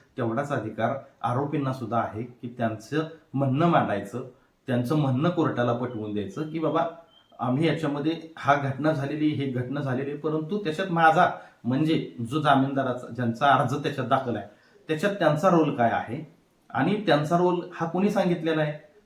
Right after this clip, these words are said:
तर फिर्यादी अंकिता निंबाळकर यांनी सांगितलेला आहे. त्याच्यामुळं अ, शहाजी काकडे यांना जामीन झालेला आहे.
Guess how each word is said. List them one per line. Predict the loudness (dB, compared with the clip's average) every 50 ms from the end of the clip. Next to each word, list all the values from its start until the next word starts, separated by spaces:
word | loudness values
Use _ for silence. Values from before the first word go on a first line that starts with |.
| _ -8
तर | -4
फिर्यादी | 2 4 4 6 6 4 4 2 0 -2 -2 -2
अंकिता | -2 -2 -2 -2 -2 -2 -2
निंबाळकर | 0 0 2 2 2 0 0 -2 -4
यांनी | -2 -2 -2 -4 -6
सांगितलेला | -4 -4 -6 -6 -6 -10 -12 -12 -12 -12
आहे. | -12 -14 _ _ _ _ _ _ _
त्याच्यामुळं | 0 2 4 4 4 4 2 0 -2 -4 -6 -8 -14 -20 _ _ _ _ _ -12 -6
अ, | -4 -2 0 0 -2 -2 -4 -8 -8
शहाजी | -4 -2 -2 0 0 -2 -2 0
काकडे | 0 0 0 0 0 0
यांना | 0 0 0 0 -2 -2 -2 -8 -14 _ _ -14 -2 0
जामीन | 2 2 2 2 0 0
झालेला | -2 -4 -6 -6 -4 -4 -4
आहे. | -4 -4 -8